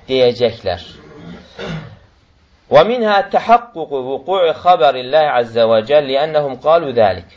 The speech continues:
Həmçinin faydalardan, yəni Allah Teala'nın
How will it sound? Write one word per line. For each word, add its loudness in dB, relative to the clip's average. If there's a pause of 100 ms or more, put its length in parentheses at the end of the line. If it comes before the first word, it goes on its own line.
(880)
Həmçinin -4
faydalardan, 2 (560)
yəni 0
Allah 2
Teala'nın -6